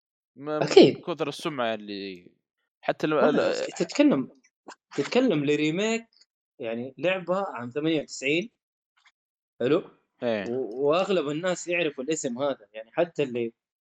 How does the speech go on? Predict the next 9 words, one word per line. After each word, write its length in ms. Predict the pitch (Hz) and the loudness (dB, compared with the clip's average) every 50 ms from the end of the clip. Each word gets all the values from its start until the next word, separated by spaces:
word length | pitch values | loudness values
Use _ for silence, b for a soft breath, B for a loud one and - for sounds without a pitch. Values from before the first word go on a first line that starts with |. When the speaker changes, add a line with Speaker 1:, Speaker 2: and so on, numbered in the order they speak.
| _ - | _ -2
Speaker 2:
اللي 180 | 127 131 135 135 | 0 2 2 2
دحين 300 | 147 143 190 196 180 143 | 2 2 2 0 0 0
في 100 | - - | -2 -2
الأربعينات 680 | 135 139 135 135 135 139 143 151 156 175 196 202 202 - _ _ - _ _ 127 | 0 0 0 0 0 0 0 2 2 2 2 2 0 -2 _ _ -20 _ _ -8
قد 120 | 143 139 | -6 -4
لعبوا 300 | 156 190 170 156 139 127 | -2 -2 -2 -2 -4 -6
اللعبة 420 | 127 135 143 131 120 123 120 143 147 | -6 -4 -4 -4 -4 -4 -2 -2 -2
هذه، 120 | 127 110 - _ _ _ _ _ _ _ _ _ - | -2 -4 -8 _ _ _ _ _ _ _ _ _ 0
فاهم؟ 400 | 127 139 147 180 226 226 - | 2 2 2 0 -2 -4 -14